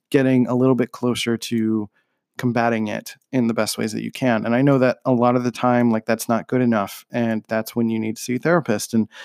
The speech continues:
talk to them. I think much of the time we undervalue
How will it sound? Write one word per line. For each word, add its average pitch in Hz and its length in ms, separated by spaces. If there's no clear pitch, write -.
talk 175 240
to - 80
them. 110 340
I 123 120
think 131 360
much 139 460
of 160 80
the 143 80
time 123 480
we 120 280
undervalue 123 1000